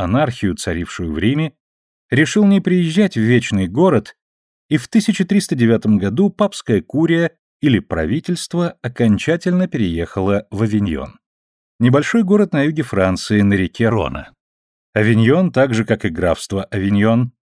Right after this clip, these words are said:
официально не подчинялись французской короне, так как входили в состав Священной Римской империи германской нации. А Климент пятый окончательно привязал папскую курию к французской королевской власти.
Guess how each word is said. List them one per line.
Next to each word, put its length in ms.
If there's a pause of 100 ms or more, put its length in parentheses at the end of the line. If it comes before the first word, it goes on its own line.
официально 520
не 120
подчинялись 760
французской 600
короне, 480 (360)
так 160
как 160
входили 440
в 80
состав 380
Священной 560
Римской 380
империи 640
германской 640
нации. 500 (600)
А 120
Климент 520
пятый 440
окончательно 840
привязал 540
папскую 540
курию 420
к 140
французской 760
королевской 600
власти. 500